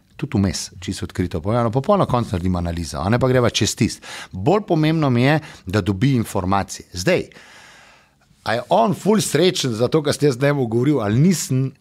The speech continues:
se jaz načeloma žal, mogoče sem, nisem glih najboljši v tem, ampak jaz se s tem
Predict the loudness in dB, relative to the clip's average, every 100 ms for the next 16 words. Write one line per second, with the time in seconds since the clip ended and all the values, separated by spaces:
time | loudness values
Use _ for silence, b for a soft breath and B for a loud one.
0 | -10 -4 -2 2 0 0 -8 -4 -4 -2
1 | 0 0 0 0 0 0 0 -6 _ _
2 | -6 -2 -2 -2 -6 -4 -2 0 -2 -4
3 | -8 -14 -18 -12 -6 -4 -4 -4 -4 -4
4 | 0 -2 0 -4 -4 -6 -2 -2 0 -2
5 | -4 -4 -2 0 2